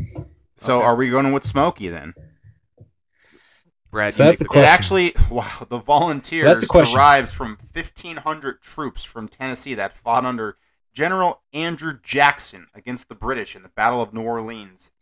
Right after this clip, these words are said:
Speaker 1: during the War of eighteen twelve. So if you <laughs> wanna get technical, it's fifteen hundred troops.
Speaker 2: Brad, you make the call.
Speaker 3: I like that.
Speaker 2: Okay, fifteen hundred troops.
Speaker 3: Uh, but there's, there's some weird, there's some weird, um,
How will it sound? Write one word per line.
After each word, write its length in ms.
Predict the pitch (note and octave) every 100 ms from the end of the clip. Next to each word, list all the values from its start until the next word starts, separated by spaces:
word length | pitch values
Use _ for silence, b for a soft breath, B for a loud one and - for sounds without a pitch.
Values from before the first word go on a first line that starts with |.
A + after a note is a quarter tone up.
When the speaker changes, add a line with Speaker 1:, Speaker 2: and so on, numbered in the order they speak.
| _ _ _
Speaker 1:
during 180 | A#2 A#2
the 60 | G2+
War 260 | G2 B2
of 80 | A2
eighteen 340 | A#2 - A2+ G#2
twelve. 400 | - G#2+ C#2 - _ _ _
So 80 | -
if 100 | C3
you 80 | C#3+
<laughs> 80 | -
wanna 140 | F#3+
get 180 | F3+ -
technical, 520 | - F#3 - - B2
it's 120 | -
fifteen 460 | - - D3 - C#3+
hundred 360 | D3 C#3+ C3 -
troops. 520 | C#3+ A#2 F#2 - - _ _
Speaker 2:
Brad, 220 | G2+ G2+
you 80 | G2
make 180 | G2 -
the 80 | -
call. 260 | F2 E2+ _ _ _ _ _ _ _ _ _ _ _ _ _ _ _
Speaker 3:
I 100 | C3
like 240 | C#3 C3 -
that. 260 | E2+ D#2 _ _ _ _
Speaker 2:
Okay, 220 | - E3+ - _ -
fifteen 280 | B2+ C3 C3
hundred 260 | C#3 D3
troops. 100 | -
Speaker 3:
Uh, 220 | C3 B2+ B2 _ _ _ _ _
but 120 | B2+
there's, 240 | D3 D#3 -
there's 240 | D3 D3+
some 160 | D3+ B2+
weird, 440 | C3 D3+ E3 C#3+ _
there's 240 | C#3+ C#3 C3
some 200 | C3 A#2+
weird, 420 | B2 C#3 D#3 E3
um, 540 | D3 B2+ B2 A2 G#2